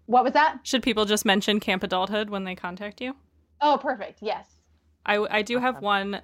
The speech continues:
Speaker 2: last tidbit that I forgot to bring up earlier. I'm so sorry. I'm doing this all
Speaker 3: Fine.
Speaker 2: out of order.
Speaker 3: We know, Maddie, this
Speaker 2: Um,
Speaker 3: is, like, your favorite topic.
Speaker 2: It is. It really is. Um, <laughs> on my Labor Day weekend that I mentioned,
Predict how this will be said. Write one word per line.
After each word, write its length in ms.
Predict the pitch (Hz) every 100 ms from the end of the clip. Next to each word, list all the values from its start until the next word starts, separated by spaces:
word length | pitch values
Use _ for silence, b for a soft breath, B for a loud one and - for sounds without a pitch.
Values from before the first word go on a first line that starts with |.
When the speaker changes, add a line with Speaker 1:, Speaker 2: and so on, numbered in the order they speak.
| -
Speaker 2:
last 360 | 190 180 180
tidbit 320 | - 185 - -
that 100 | 175
I 80 |
forgot 280 | 170 196 -
to 60 | -
bring 140 | -
up 140 | - -
earlier. 260 | - - -
I'm 120 | 190
so 200 | - 180
sorry. 420 | - - - 208 214
I'm 120 | 196
doing 240 | 185 180
this 140 | 180 -
all 80 |
Speaker 3:
Fine. 80 | 165
Speaker 2:
out 100 | 180
of 100 | -
order. 240 | - - -
Speaker 3:
We 120 | 214
know, 380 | 233 247 247 214 -
Maddie, 220 | 190 180
this 60 | 226
Speaker 2:
Um, 260 | 202 180
Speaker 3:
is, 100 | 185
like, 240 | 165 151 -
your 100 | 165
favorite 320 | 165 147 139
topic. 380 | - - - - b b
Speaker 2:
It 100 | 240
is. 300 | 208 - - -
It 60 |
really 260 | 214 185 113
is. 360 | - - - - -
Um, 380 | 233 208 196 196 381 -
<laughs> 220 | _ -
on 180 | 220 214
my 140 | 208
Labor 300 | 196 262 359
Day 160 | 285 196
weekend 440 | 190 - 202 202 -
that 120 | 190
I 60 |
mentioned, 500 | 190 220 220 - 202